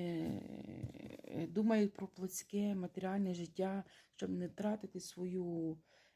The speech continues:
е, позицію священника, тобто фарисеї. І вони, Слово Боже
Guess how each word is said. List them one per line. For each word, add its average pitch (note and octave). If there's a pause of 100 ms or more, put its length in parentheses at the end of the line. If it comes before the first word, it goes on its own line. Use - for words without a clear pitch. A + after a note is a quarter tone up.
(120)
е, F3
позицію F3+
священника, F3+ (140)
тобто D#3+
фарисеї. F3+ (1000)
І F3 (100)
вони, A3
Слово G#3
Боже F#3+